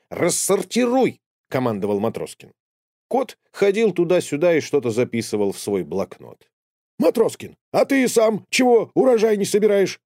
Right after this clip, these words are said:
спросил Шарик. А Матроскин ему ответил: «У нас, Шарик, разделение труда.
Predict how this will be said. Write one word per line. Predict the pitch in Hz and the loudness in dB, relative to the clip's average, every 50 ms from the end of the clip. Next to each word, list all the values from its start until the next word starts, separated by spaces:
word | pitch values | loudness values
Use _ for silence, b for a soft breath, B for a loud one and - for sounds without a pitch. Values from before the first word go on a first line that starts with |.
| _ _ | _ _
спросил | - - - 101 95 - 101 92 87 | -10 -6 -6 -6 -4 -4 -6 -8 -8
Шарик. | - - 80 73 - - - _ _ _ _ _ _ _ _ _ | -8 -10 -10 -10 -12 -16 -20 _ _ _ _ _ _ _ _ _
А | 131 131 | -2 0
Матроскин | 135 131 - 139 156 151 - - 143 | 0 2 2 0 0 0 -2 -2 -2
ему | 139 135 135 | 0 0 0
ответил: | 135 123 117 87 80 71 65 - - - - _ _ _ _ _ - | -2 -4 -4 -8 -10 -10 -12 -12 -16 -18 -20 _ _ _ _ _ -6
«У | 107 | -6
нас, | 92 80 80 82 92 123 135 - | -6 -6 -8 -8 -6 -6 -4 -4
Шарик, | - - - 165 127 95 - - - - B B B B | -4 -2 -2 -2 -2 -2 -4 -8 -14 -20 B B B B
разделение | - 113 143 160 123 107 95 127 123 113 95 90 95 139 185 214 233 233 226 | -6 -4 -2 -2 -4 -4 -4 -4 -4 -4 -4 -4 -4 -4 -2 -2 -2 -2 -2
труда. | 226 - 208 220 226 202 156 - - - - | -2 -4 -4 -4 -4 -4 -6 -8 -8 -10 -10